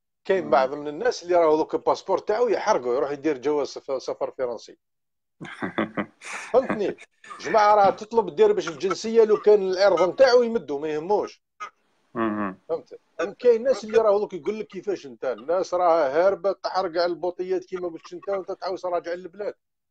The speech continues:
Speaker 2: مم.
Speaker 1: يا خويا
Speaker 2: آه.
Speaker 1: انا نمشي على القن-، بالقندورة في البلاد، نمشي حفيان. فهمت؟ ناكل الشتق نتاع كسرة و-، و-، واسمه كاس نتاع ماء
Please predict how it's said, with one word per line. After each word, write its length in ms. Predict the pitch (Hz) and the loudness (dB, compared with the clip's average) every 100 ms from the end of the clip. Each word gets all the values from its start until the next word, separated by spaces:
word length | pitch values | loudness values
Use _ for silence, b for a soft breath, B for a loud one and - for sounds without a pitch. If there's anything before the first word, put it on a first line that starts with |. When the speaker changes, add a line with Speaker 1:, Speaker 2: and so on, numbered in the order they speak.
| _ _ _ _ _ _ _ _ | _ _ _ _ _ _ _ _
Speaker 2:
مم. 440 | 117 107 104 95 _ 175 | -10 -10 -10 -16 _ -6
Speaker 1:
يا 80 | |
خويا 340 | 185 208 196 190 | -4 -2 -2 -2
Speaker 2:
آه. 300 | 190 170 185 | 0 2 2
Speaker 1:
انا 320 | 220 240 240 _ _ _ _ _ _ - | 0 -4 -8 _ _ _ _ _ _ -14
نمشي 280 | 160 160 180 | -12 -6 -4
على 140 | 175 | -4
القن-، 300 | 151 165 160 | -4 -8 -8
بالقندورة 760 | 147 139 160 139 151 127 117 - _ | -12 -8 -8 -6 -2 -2 -2 -6 _
في 80 | - | -18
البلاد، 520 | 127 110 143 135 104 _ _ _ 135 | -18 -8 -4 -4 -4 _ _ _ -16
نمشي 220 | 139 156 | -12 -10
حفيان. 500 | 139 139 196 190 131 _ _ _ _ _ _ _ _ _ - | -10 -6 -2 -2 -2 _ _ _ _ _ _ _ _ _ -6
فهمت؟ 280 | 175 156 _ _ _ _ _ 135 | -6 -6 _ _ _ _ _ -6
ناكل 420 | 196 190 202 185 | -4 -4 -6 -8
الشتق 420 | - - 196 143 | -12 -10 -10 -10
نتاع 340 | 170 147 202 | -10 -2 -2
كسرة 600 | 170 220 - 196 165 120 - _ _ _ _ _ _ _ | -2 -8 -4 0 2 0 -6 _ _ _ _ _ _ _
و-، 680 | - 156 170 175 170 160 156 151 - 180 | -6 0 2 4 2 0 -2 -4 -8 -4
و-، 300 | 170 165 165 | 0 0 0
واسمه 320 | 180 170 156 | -2 -4 -8
كاس 280 | - 175 - | -2 -2 -2
نتاع 340 | 165 190 160 | -8 -2 -2
ماء 360 | 156 233 254 | 0 0 0